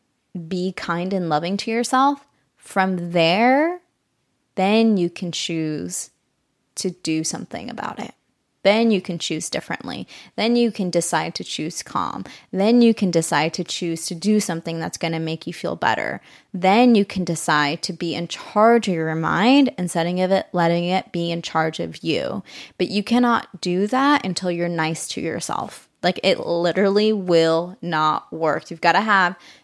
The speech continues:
an active acceptance for yourself in the state that you're in if you wanna make any positive changes moving forward. So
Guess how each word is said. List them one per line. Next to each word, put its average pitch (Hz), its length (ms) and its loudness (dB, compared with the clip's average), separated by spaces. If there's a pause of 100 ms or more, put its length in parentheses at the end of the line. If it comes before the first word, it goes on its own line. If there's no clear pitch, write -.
an - 140 -8 (120)
active 175 380 0
acceptance 170 640 -4
for 170 100 -6
yourself - 500 -4 (140)
in 208 260 0
the 202 160 4
state 170 440 -2
that 160 160 2
you're 160 220 0
in 226 360 2
if 202 160 -4
you 170 120 -4
wanna 165 300 -2
make 175 240 -2
any 165 260 -4
positive 165 540 -2
changes 160 460 -6
moving 165 400 -4 (100)
forward. - 640 -2 (1000)
So - 340 2